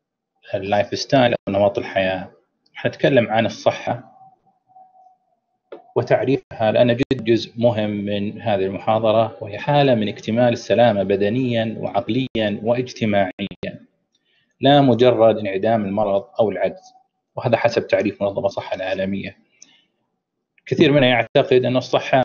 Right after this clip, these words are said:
هو أنه خلوك من المرض أو العجز، أنت الآن إنسان صحيح، إنسان في صحتك، بينما الحقيقة أن البدن ليس فقط هو الصحة، البدن مهم،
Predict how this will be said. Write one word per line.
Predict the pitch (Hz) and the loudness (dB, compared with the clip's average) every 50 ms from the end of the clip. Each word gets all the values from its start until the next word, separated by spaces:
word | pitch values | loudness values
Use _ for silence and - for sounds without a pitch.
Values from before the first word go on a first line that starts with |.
| - 147 | 0 0
هو | 139 127 127 131 | 0 0 2 0
أنه | 127 127 127 117 | 0 -2 -2 -2
خلوك | - 139 139 147 143 131 127 123 123 127 - - | 2 2 4 6 6 6 6 4 2 2 0 -4
من | 120 117 120 123 - - - - 117 | -4 -4 -4 -6 -8 -10 -6 -2 -2
المرض | 117 127 139 127 113 107 117 113 - - _ _ _ _ - - - 113 | 0 0 2 2 2 2 0 0 -2 -10 _ _ _ _ 0 2 2 2
أو | 110 110 - - - | 0 0 -2 -4 -8
العجز، | 107 101 - 127 127 127 - - _ _ - 135 | -6 -2 0 0 0 0 -2 -10 _ _ -10 -8
أنت | 131 123 - 113 | -8 -6 -4 -4
الآن | 104 110 113 113 110 110 110 107 - - | -4 -2 -2 -4 -4 -4 -6 -10 -10 -12
إنسان | 117 - - - 104 101 95 | -12 -12 -8 -6 -6 -6 -6
صحيح، | 92 - - - - 117 127 123 - | -6 -6 -8 -6 -2 -2 -2 -2 -2
إنسان | 110 107 - - 117 107 101 87 90 | -4 -8 -6 -4 -2 -2 -2 -4 -6
في | - - 98 | -14 -14 -10
صحتك، | - - - - _ _ - 117 - - - 73 73 - _ _ _ _ _ _ _ _ _ _ _ _ _ _ _ - | -6 -6 -6 -8 _ _ -4 -4 -4 -4 -6 -8 -8 -10 _ _ _ _ _ _ _ _ _ _ _ _ _ _ _ 0
بينما | - 131 127 127 127 127 117 107 | 2 2 4 4 2 2 0 0
الحقيقة | - - 120 - - 156 143 131 - 127 120 117 - - - _ _ _ _ _ _ _ _ _ _ - 127 | -2 -2 -2 -2 0 0 0 2 4 4 4 4 2 0 -6 _ _ _ _ _ _ _ _ _ _ -4 -2
أن | 123 120 110 104 104 104 107 - - _ _ _ _ _ _ _ _ _ _ _ _ _ _ _ _ _ _ _ _ _ _ _ _ _ _ _ - - | -2 -2 -2 -4 -4 -6 -6 -8 -12 _ _ _ _ _ _ _ _ _ _ _ _ _ _ _ _ _ _ _ _ _ _ _ _ _ _ _ -10 -8
البدن | 110 110 120 143 143 135 120 110 110 | -6 -2 2 2 4 4 4 2 2
ليس | 117 123 131 135 127 127 - | 0 -2 0 0 0 -2 -4
فقط | - - - - - 104 101 - | -10 -10 -6 -2 0 0 0 -2
هو | - - 101 | -4 -4 -4
الصحة، | 98 - - - - - - - - - - _ _ _ _ _ _ _ - | -4 -4 -4 -4 -4 -4 -4 -14 -14 -14 -16 _ _ _ _ _ _ _ -4
البدن | 107 127 139 127 117 113 117 - - - | 0 2 2 2 2 0 -2 -4 -8 -10
مهم، | 127 120 107 | -6 -4 -2